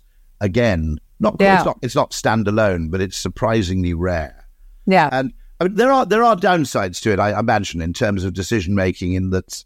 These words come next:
Speaker 1: s-, sometimes you do need just a top down decision, and if you have too much kind of, uh, yeah, you know, if you have too much kind of, uh, uh, I, I suppose, sort of devolvement of power,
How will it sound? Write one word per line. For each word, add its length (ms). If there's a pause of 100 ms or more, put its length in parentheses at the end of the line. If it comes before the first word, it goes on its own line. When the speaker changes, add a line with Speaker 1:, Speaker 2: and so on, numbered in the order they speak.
Speaker 1:
s-, 120
sometimes 680
you 100
do 200
need 280
just 220
a 60
top 360
down 300
decision, 580 (380)
and 160
if 140
you 100
have 200
too 180
much 300
kind 200
of, 140 (840)
uh, 180 (540)
yeah, 180
you 380
know, 100
if 140
you 80
have 180
too 160
much 240
kind 200
of, 260
uh, 240 (420)
uh, 220 (800)
I, 420 (100)
I 120
suppose, 280
sort 200
of 100 (220)
devolvement 580
of 100
power, 420